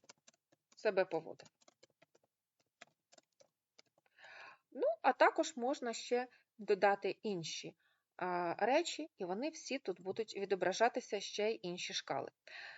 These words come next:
А, таке, ем, такий інструмент, а, можна використати, причому ось тут strongly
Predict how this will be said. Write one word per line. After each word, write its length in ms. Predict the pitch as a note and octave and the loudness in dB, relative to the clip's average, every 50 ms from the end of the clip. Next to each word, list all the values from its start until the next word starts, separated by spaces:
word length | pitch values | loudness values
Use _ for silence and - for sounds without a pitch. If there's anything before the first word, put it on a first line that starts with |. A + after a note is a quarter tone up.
| - - - - - _ _ _ _ | -18 -20 -20 -20 -20 _ _ _ _
А, 360 | - - G#3 G#3 G#3 G#3 G#3+ | 0 2 4 6 6 6 4
таке, 560 | - - E4 - - E4+ D#4+ C4+ A3 G3+ - - | 4 2 0 4 6 8 8 8 6 2 0 -2
ем, 920 | - A3 A3 G#3+ G#3+ G#3 G#3 G#3 G3+ G3+ G3 - - G3+ G#3 - - - _ | -2 -2 0 -2 -2 -2 -2 -4 -4 -4 -6 -8 -8 -8 -10 -10 -12 -16 _
такий 380 | - - _ _ - A3+ G3 - - | -10 -10 _ _ -6 -6 -6 -4 -6
інструмент, 760 | A3 G#3+ - - - A#3 A3 G#3 G3 F3 F3 A3 D4 C#4+ - _ _ _ _ _ _ _ _ _ _ _ _ _ _ _ _ _ _ _ - | -8 -10 -8 -6 -4 -4 0 2 2 2 2 0 -2 -8 -10 _ _ _ _ _ _ _ _ _ _ _ _ _ _ _ _ _ _ _ -12
а, 220 | G#3 G#3 G3+ G3+ | -8 -6 -4 -4
можна 680 | G3+ G3+ G#3+ A3+ A3+ A3 G3+ - - F#3+ F#3+ F3 E3 E3 - - | -4 -4 0 2 2 2 2 0 0 -2 -2 -2 -2 -4 -6 -6
використати, 800 | G#3 G3 F#3+ F#3+ F3+ - - G3 G#3+ A3+ - - B3+ - - - | -6 -2 -2 -4 -4 -2 -2 -2 -2 -2 -2 -2 -2 -2 -2 -4
причому 680 | - G3+ G#3 - - - - B3+ A#3+ G#3+ G3+ G3+ - - | -2 -2 -4 -4 -4 -2 0 0 0 2 0 -2 -2 -2
ось 200 | G#3 - - _ | -4 -6 -6 _
тут 320 | - A#3 G#3+ - - - _ - - _ _ _ _ _ | 0 0 0 0 -2 -10 _ -20 -20 _ _ _ _ _
strongly 880 | - - - - - B3+ A#3+ G#3 F#3+ F#3+ G3+ G3 G3+ G#3+ A3 B3 C4 | -20 -20 -8 2 4 6 8 8 6 6 2 -2 -2 0 0 0 0